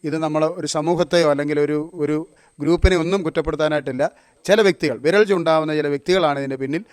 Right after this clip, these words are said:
തീർച്ചയായിട്ടും ആ മുഖംമൂടികളെ വലിച്ചു കീറി അവരെ പുറത്തു കൊണ്ടുവന്ന്, ആ, സഭയുടെ മാനം രക്ഷിക്കാൻ അല്ലെങ്കിൽ സഭയുടെ അന്തസ്സത്ത കാത്തു സൂക്ഷിക്കാനായിട്ട് വിശ്വാസത്തിൽ അവരെ ദൈവമക്കൾ, നമ്മൾ ദൈവദാസന്മാർ മുമ്പിലുണ്ട്, അല്ലെങ്കിൽ, ആ, എല്ലാ നേതൃത്വവും നിങ്ങളോടൊപ്പം ഉണ്ട്, സഭക്കാർ നിങ്ങളോടൊപ്പം ഉണ്ട്,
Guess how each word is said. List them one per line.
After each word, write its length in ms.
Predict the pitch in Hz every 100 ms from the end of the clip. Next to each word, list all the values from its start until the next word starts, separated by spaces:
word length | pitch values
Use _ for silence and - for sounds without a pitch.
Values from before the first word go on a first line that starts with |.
| _ _
തീർച്ചയായിട്ടും 540 | 160 175 190 165 170 156
ആ 20 | 151 - -
മുഖംമൂടികളെ 520 | 143 165 175 175 175 156
വലിച്ചു 240 | 151 - 180
കീറി 140 | 156 147
അവരെ 140 | 151 147
പുറത്തു 240 | 143 196
കൊണ്ടുവന്ന്, 340 | 165 139 139 165 - _ _ _
ആ, 140 | 143 139
സഭയുടെ 380 | 147 156 185 180 170 156
മാനം 240 | 147 170 185
രക്ഷിക്കാൻ 340 | 156 151 135 123
അല്ലെങ്കിൽ 280 | 143 151 156 139 - - -
സഭയുടെ 340 | 147 151 180 175
അന്തസ്സത്ത 340 | 156 175 185 170
കാത്തു 200 | 151 156 165
സൂക്ഷിക്കാനായിട്ട് 540 | 156 147 143 139 135 135
വിശ്വാസത്തിൽ 520 | 160 160 - 156 165 - _ _ 156
അവരെ 220 | 147 160 - _ _ 143
ദൈവമക്കൾ, 400 | 165 180 175 170 160
നമ്മൾ 160 | 151 165 165 - _ _ 139
ദൈവദാസന്മാർ 560 | 156 170 165 170 170 160
മുമ്പിലുണ്ട്, 400 | 151 175 160 143 139
അല്ലെങ്കിൽ, 300 | 143 151 156 156 - 151
ആ, 40 | 143 147 156
എല്ലാ 160 | 147 170 170
നേതൃത്വവും 380 | 170 180 185 170
നിങ്ങളോടൊപ്പം 460 | 160 165 160 165 156
ഉണ്ട്, 140 | 165 147 - _ -
സഭക്കാർ 340 | 143 165 180 175
നിങ്ങളോടൊപ്പം 420 | 160 170 165 180 170
ഉണ്ട്, 100 | 156